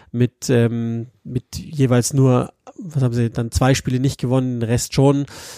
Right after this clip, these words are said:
ähm, bis dato trotzdem überragend in die Saison gestartet. Ich hab trotzdem an meiner Einschätzung nichts geändert. Ich hab Brighton trotzdem nach wie vor nicht in Richtung Top vier und, oder was heißt trotzdem, vielleicht sogar gerade deswegen nicht in Richtung Top vier. Ich hab, ähm, Aston Villa trotzdem auch noch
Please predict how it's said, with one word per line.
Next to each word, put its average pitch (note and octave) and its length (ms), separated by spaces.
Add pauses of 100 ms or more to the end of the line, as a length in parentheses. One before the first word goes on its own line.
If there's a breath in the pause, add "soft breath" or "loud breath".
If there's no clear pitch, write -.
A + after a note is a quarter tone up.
(120)
ähm, A#2+ 420
bis C3+ 160
dato B2+ 540 (160)
trotzdem D3 500 (300)
überragend C3 540
in A#2+ 80
die B2 80
Saison B2 240
gestartet. C3 420
Ich - 160
hab A#2 80 (140)
trotzdem C3+ 480
an A#2+ 100
meiner A#2+ 220
Einschätzung C3 500
nichts B2 240
geändert. C3+ 320
Ich B2 100
hab B2 120
Brighton B2+ 280
trotzdem C3 360
nach A#2+ 180
wie B2 60
vor B2 160
nicht B2 160
in A#2 80
Richtung A#2 280
Top - 200
vier D3+ 160
und, C3+ 180
oder C3+ 160
was A2 160
heißt A2+ 140
trotzdem, B2+ 320 (320 loud breath)
vielleicht B2 240
sogar A#2 240
gerade A#2 240
deswegen D#3+ 360
nicht D3 200
in C3+ 80
Richtung C3 280
Top C3 200
vier. C3 220
Ich A#2+ 140
hab, A#2+ 120 (180)
ähm, B2 360
Aston B2 320
Villa B2 180
trotzdem B2+ 500
auch B2+ 160
noch B2 240